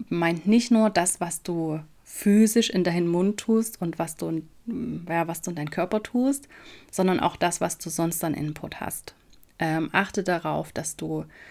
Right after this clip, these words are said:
mit Menschen, die, dass du Menschen in deinem Umfeld hast, die wertschätzend mit dir umgehen, die respektvoll mit dir umgehen,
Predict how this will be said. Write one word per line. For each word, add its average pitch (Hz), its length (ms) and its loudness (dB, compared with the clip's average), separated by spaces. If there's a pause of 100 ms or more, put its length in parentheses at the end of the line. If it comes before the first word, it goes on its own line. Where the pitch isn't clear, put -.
(200)
mit - 200 -2
Menschen, 202 720 2
die, - 120 -8
dass - 220 -6
du 180 80 0
Menschen 175 260 2
in 175 80 -2
deinem 160 220 -2
Umfeld 156 500 -4
hast, - 240 -8
die 180 120 -2
wertschätzend 175 720 -2
mit 165 140 -2
dir - 120 -4
umgehen, 160 340 -2
die 156 80 -4
respektvoll 175 580 -6
mit 165 180 -2
dir 156 100 -4
umgehen, 156 600 -2